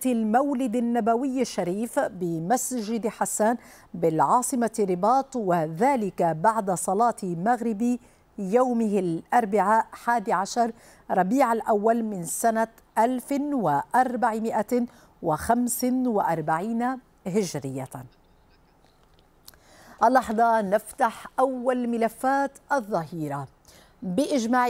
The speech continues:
أعضاء المجلس التنفيذي للكاف، كأس إفريقيا في المغرب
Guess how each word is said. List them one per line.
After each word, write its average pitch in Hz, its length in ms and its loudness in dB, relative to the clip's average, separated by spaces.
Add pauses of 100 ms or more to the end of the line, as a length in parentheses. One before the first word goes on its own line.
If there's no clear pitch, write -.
أعضاء 233 340 2
المجلس 220 440 -4
التنفيذي 208 580 -2
للكاف، 202 640 -2
كأس - 640 -4
إفريقيا 196 720 0 (360)
في 262 120 0
المغرب 220 760 0